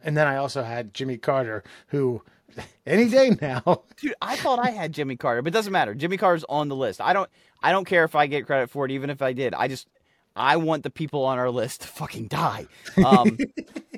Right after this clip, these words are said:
Speaker 1: <laughs>
Speaker 2: and dude, I saw, man, Jimmy, I mean, come on, Jimmy Carter's wife dies. Like, I'm like, and I feel, b-,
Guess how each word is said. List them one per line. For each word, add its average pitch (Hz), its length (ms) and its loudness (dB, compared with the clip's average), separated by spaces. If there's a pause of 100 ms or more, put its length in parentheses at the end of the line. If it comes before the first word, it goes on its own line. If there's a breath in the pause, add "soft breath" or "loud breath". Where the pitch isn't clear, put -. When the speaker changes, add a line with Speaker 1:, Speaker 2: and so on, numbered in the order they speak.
Speaker 1:
<laughs> - 600 -18
Speaker 2:
and 185 180 -2
dude, 233 280 0
I 165 120 0
saw, 165 340 -4 (480 soft breath)
man, 190 320 -6 (120)
Jimmy, 180 260 -6 (300)
I 180 60 4
mean, 175 100 -2
come 165 160 -8
on, 90 340 -6
Jimmy 175 220 -4
Carter's 143 320 -2
wife 95 360 -4
dies. 143 520 -2
Like, - 100 -20 (180)
I'm 110 280 -14
like, 127 180 -6 (300 soft breath)
and 165 120 -2
I 180 80 4
feel, 220 220 0
b-, 120 200 -10